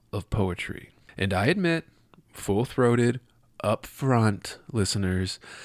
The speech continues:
that the book being discussed today, Scribbled in the Dark from twenty seventeen,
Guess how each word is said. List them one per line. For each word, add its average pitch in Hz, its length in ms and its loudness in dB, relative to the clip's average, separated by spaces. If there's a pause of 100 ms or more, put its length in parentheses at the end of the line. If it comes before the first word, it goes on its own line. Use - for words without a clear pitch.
(220)
that 113 220 -2
the 113 80 0
book 165 340 -2
being 185 280 -2
discussed - 560 -2
today, - 560 -6 (640)
Scribbled 104 500 -2
in 131 80 0
the 165 80 0
Dark 98 580 -2
from 104 220 -2
twenty 98 300 -2
seventeen, 107 760 -4